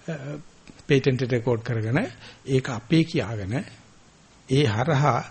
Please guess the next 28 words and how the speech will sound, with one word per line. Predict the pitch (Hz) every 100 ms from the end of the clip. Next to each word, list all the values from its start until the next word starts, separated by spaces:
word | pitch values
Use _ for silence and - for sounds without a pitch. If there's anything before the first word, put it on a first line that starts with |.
| - - -
අපේ | 147 143 185 135 117 110
දේශීය | 120 196 165 214 170
දේ | 156 143
සියල්ලම | - 165 196 214 220 214
තුච්ච | - 202 - 214
කරලා | 190 170 170
පහත් | 147 135 180 -
කරලා | - 185 170
බින්දුවට | 190 220 294 285 233 147
සලකලා | 143 117 110 135 - - - - -
එහෙන් | 160 180 180
එන | 170
ඔක්කොම | 156 147 - 214 190 170
උස්සස් | 160 - 208 -
කරලා | - 143 139
පෙන්නගෙන | 143 147 185 147 110 147 - - -
ඉතින් | 160 151
කියනවා | 165 175
මේ | 143 147 147 127
අලුත් | 120 123 147 -
නවරැල්ලට | 120 120 131 139 143 131
යන්න | 123 131 135
ඕන | 147
නම් | 202 160
අපේ | 123 143
දේවල් | 131 131 123
වල | 120 123 147
කෙන්න. | 135 107